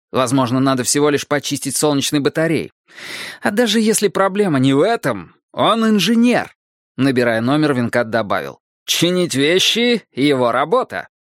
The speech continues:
Улыбаясь, впервые за долгое время, он поднёс телефон к уху и дождался ответа. «Брюс, это Венкат. Всё поменялось. Уотни направляется к Паthfinder'у. Да, я знаю.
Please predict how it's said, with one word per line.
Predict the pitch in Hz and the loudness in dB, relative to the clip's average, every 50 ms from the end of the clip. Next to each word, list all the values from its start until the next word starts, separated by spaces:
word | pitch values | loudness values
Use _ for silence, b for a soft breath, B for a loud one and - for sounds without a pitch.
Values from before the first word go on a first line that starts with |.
| _ _ _ _ _ _ _ _ _ _ _ _ _ _ _ _ _ | _ _ _ _ _ _ _ _ _ _ _ _ _ _ _ _ _
Улыбаясь, | - 147 131 123 107 101 95 90 123 147 151 135 101 67 - - B B B B B B B B | 0 2 2 2 2 0 0 -2 -2 0 0 -2 -4 -4 -6 -10 B B B B B B B B
впервые | - - - 135 139 156 202 226 202 | -12 -4 -2 0 0 2 2 2 2
за | 180 202 | 2 2
долгое | 190 190 190 180 175 180 185 180 | 2 0 0 2 2 2 2 2
время, | 170 165 151 120 104 92 64 - - - _ _ _ - | 2 2 2 0 -2 -4 -8 -12 -18 -20 _ _ _ -2
он | 160 196 190 | 0 0 0
поднёс | - - 147 135 139 143 135 120 - | 0 0 0 0 0 0 -2 -2 -4
телефон | - 110 98 101 - 139 147 139 | -4 -4 -4 -2 0 0 0 0
к | - - | 0 -2
уху | 170 180 - - 156 | -2 -2 0 0 0
и | 143 | 0
дождался | 123 117 110 101 90 - 117 117 - - 110 | 0 0 -2 -2 -2 -2 -2 -2 -2 -2 -4
ответа. | - - 78 78 71 69 - 90 - _ _ _ _ _ _ _ _ _ _ _ _ _ - | -6 -6 -6 -6 -8 -8 -8 -14 -20 _ _ _ _ _ _ _ _ _ _ _ _ _ -2
«Брюс, | 131 156 190 220 247 247 - - - _ _ _ | 0 2 4 2 2 0 -2 -6 -12 _ _ _
это | - 143 165 175 | -2 0 0 0
Венкат. | 170 165 170 170 151 180 170 131 - - _ _ _ B B B B B B | 0 0 0 0 0 0 -2 -2 -4 -8 _ _ _ B B B B B B
Всё | - - - 269 247 | -4 -2 0 0 2
поменялось. | - 220 208 202 196 175 139 110 92 78 - - - _ _ _ _ _ - | 2 0 0 0 0 0 0 -2 -2 -4 -6 -8 -10 _ _ _ _ _ -4
Уотни | 120 131 156 196 214 - 180 147 | 0 0 2 0 0 0 0 0
направляется | 135 135 120 147 147 151 156 175 180 175 165 - 156 | 0 0 0 0 0 2 2 2 2 2 0 -2 -6
к | - - | -4 -2
Паthfinder'у. | - 170 160 - - 208 208 180 151 120 110 92 73 76 - _ _ _ _ _ _ - | -2 -2 -2 -2 -2 -2 -2 -2 -2 -6 -6 -8 -8 -10 -14 _ _ _ _ _ _ -4
Да, | 143 160 185 190 175 147 135 127 113 - | 0 2 2 2 2 0 -4 -6 -8 -4
я | 123 160 196 196 | -2 0 0 0
знаю. | 170 156 160 151 135 113 98 104 104 | 0 0 0 -2 -2 -2 -4 -8 -14